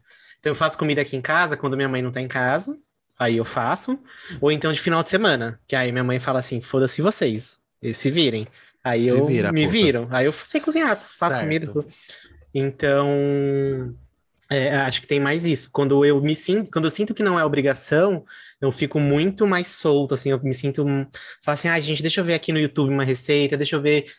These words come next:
Speaker 1: que temperinho que a gente usa." Eu sou a doida dos temperos, eu amo colocar erva.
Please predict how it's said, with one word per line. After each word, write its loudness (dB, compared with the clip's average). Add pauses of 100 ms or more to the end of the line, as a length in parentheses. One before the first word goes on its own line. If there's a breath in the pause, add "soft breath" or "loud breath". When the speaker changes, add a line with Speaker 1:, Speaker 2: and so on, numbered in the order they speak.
Speaker 1:
que -6
temperinho 0
que -4
a 0
gente -2
usa." -2
Eu 0
sou -2
a 2
doida 2 (380 loud breath)
dos -4
temperos, 0
eu 4
amo 0
colocar 0
erva. 0